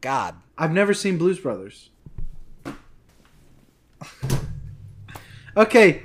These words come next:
Speaker 2: so Clay's acting like he's upset, but right now he's upset that I haven't seen a movie directed by a man who's killed two children and Vic Morrow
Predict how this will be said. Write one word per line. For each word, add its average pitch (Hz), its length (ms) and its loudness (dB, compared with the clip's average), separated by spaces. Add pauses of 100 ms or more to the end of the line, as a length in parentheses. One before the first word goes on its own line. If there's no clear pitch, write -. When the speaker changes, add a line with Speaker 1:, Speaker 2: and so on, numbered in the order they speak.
(140)
Speaker 2:
so 240 240 4
Clay's 302 480 6
acting 240 460 2
like 190 180 2
he's 196 220 2
upset, 190 520 2
but 175 260 4 (280)
right 277 220 6
now 247 540 4 (260)
he's 233 260 2
upset 254 460 2
that 226 100 4
I 202 100 6
haven't 208 420 2
seen 214 300 0
a 196 80 4
movie 180 640 2 (360)
directed 175 440 2
by 190 180 6
a 175 100 8
man 170 320 2
who's 160 280 0
killed 175 520 2 (120)
two 202 240 2
children 240 800 2 (460)
and 170 220 4
Vic 170 260 2
Morrow 131 640 0